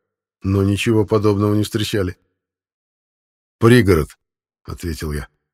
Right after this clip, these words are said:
Город лежал дальше, на север и северо-восток, и прятался, как принято у аборигенов, под землей. На карте он выглядел как амеба со множеством отростков, нарисованной пунктирной линией.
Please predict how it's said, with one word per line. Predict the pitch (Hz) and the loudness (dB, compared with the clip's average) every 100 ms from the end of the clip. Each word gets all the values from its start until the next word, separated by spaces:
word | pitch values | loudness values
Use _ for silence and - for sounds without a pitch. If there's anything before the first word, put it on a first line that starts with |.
| _ _ _ _ _ _ _ - | _ _ _ _ _ _ _ -12
Город | 80 98 98 104 | -6 -2 -2 0
лежал | 101 104 98 | 2 2 2
дальше, | 104 98 92 | 2 0 -2
на | 92 | -4
север | 92 113 113 107 | -2 0 2 2
и | |
северо-восток, | 95 98 98 95 92 - 117 110 - | 0 -2 0 0 -2 0 0 0 -6
и | 90 | -14
прятался, | - 110 131 127 - 117 | -6 -2 0 -2 -4 -6
как | 110 - | -8 -8
принято | 113 117 107 107 | -2 0 0 -2
у | |
аборигенов, | 104 107 101 107 101 - | 0 0 2 0 0 -4
под | 95 | -8
землей. | 90 101 104 82 - _ _ _ _ _ _ _ _ _ - | -2 0 0 0 -4 _ _ _ _ _ _ _ _ _ -10
На | 71 | -10
карте | 71 92 101 104 | -6 -4 -4 -2
он | 98 | -2
выглядел | 101 107 101 98 | 0 0 0 -2
как | 95 92 | -2 -2
амеба | 98 113 113 82 | 0 0 2 0
со | 73 - | -6 -8
множеством | 80 92 85 - 82 | -4 -4 -6 -6 -8
отростков, | 82 104 117 - 95 - _ _ | -4 0 -2 -2 -10 -12 _ _
нарисованной | 82 82 - 117 104 101 95 | -10 -10 -8 -6 -4 -2 -4
пунктирной | - 104 - 110 92 98 | -4 -6 -2 -2 0 0
линией. | 107 90 69 | 0 -2 -6